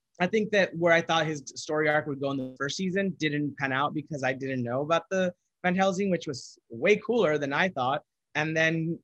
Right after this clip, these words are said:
once you jump on that wagon, there's a whole other wagon being built, you know? So you can never, like,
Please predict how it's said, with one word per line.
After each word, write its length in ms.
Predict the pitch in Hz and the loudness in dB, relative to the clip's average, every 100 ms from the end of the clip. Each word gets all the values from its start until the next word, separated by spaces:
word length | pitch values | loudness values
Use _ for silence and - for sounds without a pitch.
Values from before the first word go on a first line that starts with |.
| - | -6
once 300 | 147 156 165 | -2 -2 -4
you 60 | |
jump 240 | 131 165 139 | -4 -2 -2
on 100 | 143 | 0
that 220 | 208 247 | 2 2
wagon, 520 | 160 147 147 151 156 - _ - | 2 0 0 -2 -4 -8 _ -6
there's 280 | 151 151 151 | 0 0 0
a 40 | |
whole 220 | 143 165 160 | -2 0 2
other 140 | 151 | 2
wagon 340 | 151 160 165 | 2 0 0
being 220 | 147 139 135 | -2 -4 -2
built, 320 | 143 131 131 | -2 -2 -2
you 80 | 143 | -2
know? 100 | 147 | -2
So 160 | 151 | -2
you 180 | 156 151 | -6 -6
can 120 | 170 | -6
never, 240 | 165 175 190 | -4 -2 0
like, 180 | 160 | 0